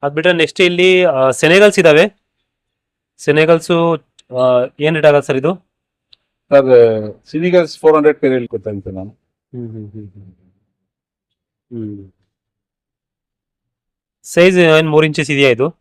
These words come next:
Speaker 2: ಹಾ, ಮೂರ್ ಇಂಚ್ ಪ್ಲಸ್ ಇದೆ ಸರ್.
Speaker 1: ಹ್ಮ್, ನೋಡಿ.
Speaker 2: ಆಲ್ಬಿನೋ ಇದೆ, ಗ್ರೀನ್ ಇದೆ.
Speaker 1: ಹ್ಮ್, ಹ್ಮ್, ಹ್ಮ್, ಹ್ಮ್. ಹ್ಮ್. ಹ್ಮ್. ಮತ್ತೆ ಇಲ್ಲಿ ಶೆವನ್ ಲೋಸ್ ಕ್ಯಾಟ್‌ಫಿಶ್ ಕೂಡ ಇದೆ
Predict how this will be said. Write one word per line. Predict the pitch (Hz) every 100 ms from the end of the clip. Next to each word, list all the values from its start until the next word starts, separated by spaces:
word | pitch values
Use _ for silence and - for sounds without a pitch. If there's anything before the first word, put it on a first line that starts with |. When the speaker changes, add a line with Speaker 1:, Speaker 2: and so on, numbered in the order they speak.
| _
Speaker 2:
ಹಾ, | 117
ಮೂರ್ | 120 123 120
ಇಂಚ್ | 110
ಪ್ಲಸ್ | _ 113 -
ಇದೆ | 101
ಸರ್. | 92 92 _ _ _ _ _ _ _
Speaker 1:
ಹ್ಮ್, | 120 110 110 123
ನೋಡಿ. | 131
Speaker 2:
ಆಲ್ಬಿನೋ | 135 143 143 139
ಇದೆ, | 135 139
ಗ್ರೀನ್ | 127 135
ಇದೆ. | 123 113 123 - -
Speaker 1:
ಹ್ಮ್, | 131
ಹ್ಮ್, | 113 117 101
ಹ್ಮ್, | 110 98 _ _
ಹ್ಮ್. | 123 113 101 104 _ _ _ _ _ _ _ _ _ _ _ _ _ _ _ _ _ _ _ _
ಹ್ಮ್. | 120 110 110 107 _ _ _ _ _ _ _ _ _ _ _ _ _ _ _ _ _ _ _ _ _ _ _ _ _ _ _ -
ಹ್ಮ್. | 113 104 101 95 78 _ _ _ _ _ 135
ಮತ್ತೆ | 127 165 175 165
ಇಲ್ಲಿ | 151 170
ಶೆವನ್ | - 151 190
ಲೋಸ್ | 202 -
ಕ್ಯಾಟ್‌ಫಿಶ್ | 170 156 165
ಕೂಡ | 170
ಇದೆ | 151 117